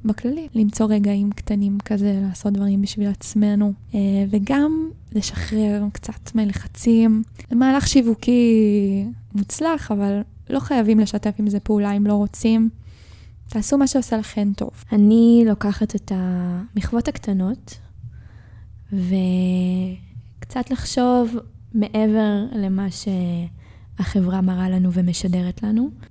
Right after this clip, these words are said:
Speaker 2: באמת, אה, לפתוח את הראש ולא לאכול בכפית את כל הדברים שמפרסמים.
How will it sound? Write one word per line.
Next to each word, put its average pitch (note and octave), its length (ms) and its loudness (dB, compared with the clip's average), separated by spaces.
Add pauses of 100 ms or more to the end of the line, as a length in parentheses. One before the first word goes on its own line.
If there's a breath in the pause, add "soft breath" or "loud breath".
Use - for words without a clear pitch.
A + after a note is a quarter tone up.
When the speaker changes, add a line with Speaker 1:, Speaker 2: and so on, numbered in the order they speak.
(680 loud breath)
Speaker 2:
באמת, A3 380 0
אה, A#3+ 160 2
לפתוח B3 400 0
את A#3+ 120 0
הראש A3 400 2
ולא F#3+ 880 -2
לאכול B3 240 0
בכפית G3+ 580 0
את F#3 120 -8
כל F#3+ 220 -2
הדברים F#3 420 0
שמפרסמים. F#3 920 -2